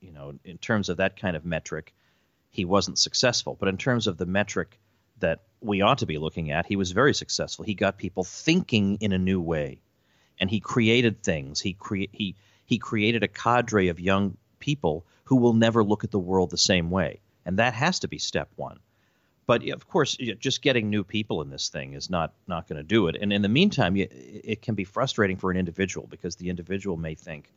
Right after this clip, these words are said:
"What is there that I as an individual can do? I'm up against this behemoth. I mean, seriously,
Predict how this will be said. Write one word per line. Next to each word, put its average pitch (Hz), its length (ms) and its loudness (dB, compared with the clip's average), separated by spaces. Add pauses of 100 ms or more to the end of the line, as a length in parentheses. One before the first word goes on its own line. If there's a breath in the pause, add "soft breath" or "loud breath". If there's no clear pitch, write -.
(580)
"What 110 160 4
is 117 160 4
there 101 160 6
that 85 200 0
I 85 260 2
as 80 100 -4
an 82 100 -6
individual 76 520 -4
can 76 240 -10
do? 76 260 -2
I'm 73 180 -4
up 82 120 -8
against 73 320 -10
this 78 140 -8
behemoth. 82 640 -2
I - 40 -14
mean, 90 120 -14
seriously, 92 540 -2